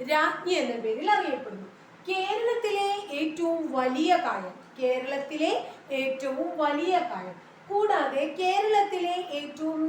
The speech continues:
നീളം കൂടിയ കായൽ. അപ്പൊ കേരളത്തിലെ ഏറ്റവും വലിയ കായലാണ് വേമ്പനാട്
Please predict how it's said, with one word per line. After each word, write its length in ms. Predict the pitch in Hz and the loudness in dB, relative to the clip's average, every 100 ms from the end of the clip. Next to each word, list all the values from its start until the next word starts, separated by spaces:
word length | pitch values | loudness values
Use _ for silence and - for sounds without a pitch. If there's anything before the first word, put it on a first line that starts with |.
| 349 | 0
നീളം 420 | 359 392 440 427 359 | 0 2 2 2 0
കൂടിയ 320 | 302 254 285 294 | -4 -2 -2 -2
കായൽ. 240 | 254 202 185 - - - | -4 -6 -10 -16 -20 -10
അപ്പൊ 120 | 277 - | -6 -2
കേരളത്തിലെ 440 | 277 262 277 320 311 | -2 -2 -2 -2 -4
ഏറ്റവും 240 | 302 311 277 | -4 -4 0
വലിയ 260 | 240 240 277 302 | 0 0 -2 -2
കായലാണ് 440 | 302 302 302 302 311 311 | 0 0 0 0 -2 -2
വേമ്പനാട് 460 | 311 311 311 311 | -4 -2 -2 -2